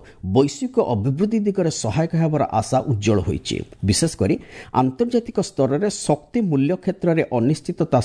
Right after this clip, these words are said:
ସତ୍ତ୍ୱେ ସେବା ଏବଂ ରପ୍ତାନୀ କ୍ଷେତ୍ରରେ ଆଶାତୀତ ପ୍ରଦର୍ଶନ ଲାଗି ଭାରତ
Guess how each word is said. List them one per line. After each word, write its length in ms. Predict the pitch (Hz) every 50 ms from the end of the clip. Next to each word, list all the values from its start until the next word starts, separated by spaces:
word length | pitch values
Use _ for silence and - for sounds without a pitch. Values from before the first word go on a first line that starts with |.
| -
ସତ୍ତ୍ୱେ 320 | - 170 - - - 78 60 - - - - - - - - -
ସେବା 320 | - 131 123 117 156 175 - - -
ଏବଂ 200 | 143 120 127 120 104 104
ରପ୍ତାନୀ 440 | 113 110 - - - 208 208 202
କ୍ଷେତ୍ରରେ 460 | 196 - 160 143 - - 151 151 143 - - - 208 107
ଆଶାତୀତ 380 | - - 180 180 - 170 - 156 131 -
ପ୍ରଦର୍ଶନ 520 | - 113 107 98 156 - - - - 139 135 127
ଲାଗି 280 | 110 101 104 101 - 180 185 113
ଭାରତ 320 | - - 123 143 175 -